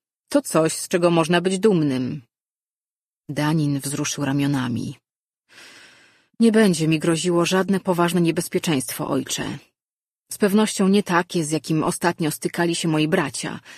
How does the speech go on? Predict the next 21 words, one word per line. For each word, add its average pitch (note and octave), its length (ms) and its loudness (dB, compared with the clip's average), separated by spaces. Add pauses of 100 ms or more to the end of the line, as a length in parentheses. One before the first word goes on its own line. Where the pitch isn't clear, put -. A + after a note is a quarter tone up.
(560)
Wyprawy A#3 440 4
na G#3+ 120 4
południe G#3+ 440 0
wymagają G3 560 0
teraz F#3 380 -4
większej F3 460 0
odwagi D3+ 460 -2
niż D3 220 -2
moja. C#3 420 -4 (1400)
Ojcu D#3 320 -2
błysnęły C3 540 -2
oczy. - 500 -10 (1200)
Istotnie, C3 880 -2 (320)
ich - 200 -4
praca G#3 420 2
często F3+ 440 -2
wymaga D3 400 2
narażania D3 560 2
się - 140 -4
na D3 60 0
niebezpieczeństwo. D3+ 1120 -4